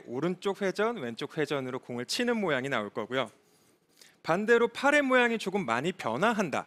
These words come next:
백스윙 시에 변화한다라고 했을 때는 스윙의 모양 자체가 약간 이렇게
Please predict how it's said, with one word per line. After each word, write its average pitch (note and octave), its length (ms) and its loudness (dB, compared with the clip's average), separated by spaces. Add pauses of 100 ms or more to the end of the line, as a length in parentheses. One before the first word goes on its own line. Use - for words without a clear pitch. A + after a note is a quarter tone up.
(100)
백스윙 B2+ 420 -6
시에 A2 300 -10 (420)
변화한다라고 F#3 920 2
했을 B2+ 220 -6
때는 D#3 500 -6 (640)
스윙의 E3+ 320 -4
모양 B2 300 -2
자체가 C3 600 -2 (3000)
약간 F#3 500 0
이렇게 C#3+ 360 -2